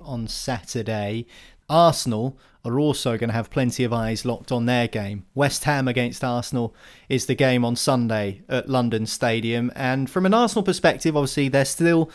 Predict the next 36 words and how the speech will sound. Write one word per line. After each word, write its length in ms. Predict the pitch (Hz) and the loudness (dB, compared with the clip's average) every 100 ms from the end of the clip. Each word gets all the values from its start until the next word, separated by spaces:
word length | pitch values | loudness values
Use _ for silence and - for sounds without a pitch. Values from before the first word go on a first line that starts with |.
| - - | -12 -10
in 140 | - 156 | -2 2
control 380 | 151 - 147 131 | 2 4 4 4
of 40 | |
the 60 | 123 | 0
title 400 | - 120 - 113 | 0 0 -2 -2
race. 300 | 117 139 139 | 0 0 0
In 80 | |
my 180 | 131 156 | 2 2
opinion, 420 | 143 131 110 113 | 2 0 -2 -2
a 60 | 139 | -2
lot 140 | 160 | -4
of 80 | 156 | 0
people 240 | 175 151 131 | 0 0 -2
have 100 | 120 | 0
said, 280 | 139 123 | 0 2
and 60 | 127 | 2
we 100 | 127 | 0
discussed 400 | 127 - 156 - | -2 0 0 0
this 120 | 135 | -2
on 120 | 127 | -2
the 60 | 120 | -2
podcast 560 | - 123 - 117 113 127 | -2 -2 -2 -4 -2 -2
earlier 220 | 117 113 | -2 -4
this 180 | 113 143 | -4 0
week, 280 | 127 - | -2 -2
that 160 | - - | -6 -6
the 80 | 113 | -8
title 540 | - 131 117 123 123 | -4 -4 -2 -4 -2
race 340 | 127 120 113 123 | 2 2 0 0
is 100 | 131 | 0
actually 320 | - - 123 | -2 -2 0
in 80 | 120 | 0
Manchester 400 | 127 - - - | 0 -4 -8 -4
City's 380 | 175 170 127 | -2 -2 -4
hands 280 | 110 104 101 | -6 -8 -6
now. 260 | 110 107 | -6 -4